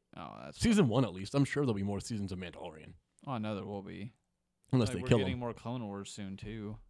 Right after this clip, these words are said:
Speaker 2: Are we really?
Speaker 1: Yeah, you didn't know they're gonna continue that show?
Speaker 2: Uh-uh. I don't think I heard that.
Speaker 1: Yeah.
Speaker 2: I really need to watch that shit.
Speaker 1: Me too.
Speaker 2: I've heard it's, like,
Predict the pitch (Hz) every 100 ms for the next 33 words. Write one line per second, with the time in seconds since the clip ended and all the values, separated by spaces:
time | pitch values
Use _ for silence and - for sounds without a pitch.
0 | - 120 202 202 339 277 _ _ 180 123
1 | 135 139 135 135 131 123 107 135 131 135
2 | 117 - 151 147 _ - 151 113 104 104
3 | - 120 123 117 123 101 101 - - 165
4 | 113 104 - 123 110 95 92 92 - 82
5 | - 82 92 - _ 110 117 135 123 113
6 | _ - - - - 131 127 170 165 143
7 | - 113